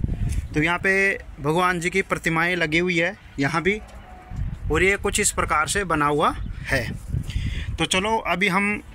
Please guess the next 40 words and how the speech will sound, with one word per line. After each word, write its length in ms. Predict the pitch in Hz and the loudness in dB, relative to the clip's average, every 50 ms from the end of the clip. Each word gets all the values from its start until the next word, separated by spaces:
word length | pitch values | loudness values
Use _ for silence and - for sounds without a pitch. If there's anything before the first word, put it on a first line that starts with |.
| - - - - - - | -20 -20 -20 -14 -6 -2
इसको 240 | - - - 208 196 | -2 0 2 2 2
गिनना 280 | 165 180 175 180 196 | 2 2 2 2 0
शुरू 200 | 202 - 214 202 196 | 0 2 2 0 2
करते 260 | - 180 156 151 170 | 2 0 0 0 0
हैं। 180 | 147 165 214 226 - - - - - - - - - - - - - - | 0 0 0 -2 -4 -12 -18 -18 -18 -18 -18 -18 -18 -20 -20 -14 -6 -2
और 100 | 143 143 | 0 2
यहाँ 220 | 147 160 165 175 | 4 4 4 2
पे, 140 | 175 196 190 190 190 190 190 - - - - - | 4 4 4 6 6 4 4 0 -4 -8 -6 -2
यहाँ 200 | 143 156 156 165 | 0 0 0 2
पे 120 | 165 196 190 | 2 2 2
भी 120 | 196 208 | 2 2
भगवान 380 | 185 170 180 185 185 180 175 165 | 4 4 4 4 4 4 4 2
जी 100 | 160 170 | 0 0
की 100 | 160 180 | -2 -2
कुछ 180 | 170 185 180 - | -4 -4 -4 -2
प्रतिमा 400 | - 170 165 - 170 160 170 175 | -2 -2 -2 0 0 2 2 2
लगी 220 | 175 170 160 156 | 2 2 2 2
हुई 200 | 165 170 175 170 | 2 2 2 2
है, 160 | 160 170 196 214 - - - - - - - - - - - - | 0 0 -2 -4 -10 -16 -18 -18 -16 -12 -10 -10 -10 -8 -4 0
और 120 | 165 190 196 | 0 2 2
इसी 260 | - 208 196 - 254 | 2 2 2 2 2
के 120 | 233 262 247 | 2 2 2
पास 280 | - 226 226 226 - | 2 2 0 2 0
ये 60 | 240 | 0
नदी 260 | 226 208 208 185 196 196 | 0 0 0 2 2 2
के 120 | 202 220 | 0 0
किनारे 360 | 220 - 196 190 180 175 185 185 | 0 0 0 0 0 0 2 0
ही 100 | 202 214 | 0 0
बना 220 | 196 180 170 170 | 0 0 2 2
है। 80 | 180 180 | 0 0
देखो 220 | 190 190 190 185 | -2 -2 -2 0
यहाँ 200 | 170 165 165 165 | 2 2 2 2
से 220 | 160 - 185 185 180 | 2 0 0 0 2
नदी 260 | 175 170 156 151 165 | 2 0 2 2 0
भी 80 | 165 180 | 0 0
आर 160 | 170 156 147 | 0 0 0
पार 180 | - 147 151 151 | 0 0 2 2
आपको 320 | 147 143 - - 226 302 - - - - - - - - - - - | 2 2 2 0 -2 -2 -2 -6 -14 -10 -8 -6 -6 -6 -6 -6 -2
दिख 140 | - 185 202 | 0 0 0
जाएगी। 420 | 175 170 156 139 131 117 135 127 | 2 0 0 0 0 -2 -4 -4